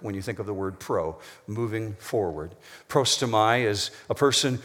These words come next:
who leads leaning forward, but standing before. That's, that's the meaning behind it. It means actually to stand before others, and that's where the thought of governance comes from. Our nation was founded on this thought of prostomai.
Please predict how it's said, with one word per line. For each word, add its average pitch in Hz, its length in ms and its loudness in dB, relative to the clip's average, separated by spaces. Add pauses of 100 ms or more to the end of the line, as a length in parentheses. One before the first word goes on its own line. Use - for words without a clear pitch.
(180)
who 131 220 2
leads 135 920 2
leaning 151 380 4
forward, 117 680 2
but 117 140 0
standing 151 1080 2
before. 101 720 -4
That's, 117 200 2
that's - 260 -2
the 113 100 -4
meaning 123 340 -2
behind 95 400 -8
it. - 240 -14 (560)
It 139 100 2
means 160 300 4
actually 123 400 2
to 110 80 -4
stand 156 500 2
before 131 480 0
others, 87 480 0
and 131 100 0
that's 180 140 2
where 214 120 0
the 180 80 2
thought 165 260 4
of 139 160 -2
governance 131 560 0
comes 95 260 -6
from. 104 360 -8 (440)
Our 143 100 4
nation 139 360 4
was 139 140 4
founded 139 340 4
on 135 140 6
this 147 160 0
thought 123 200 6
of 131 80 0
prostomai. 107 680 0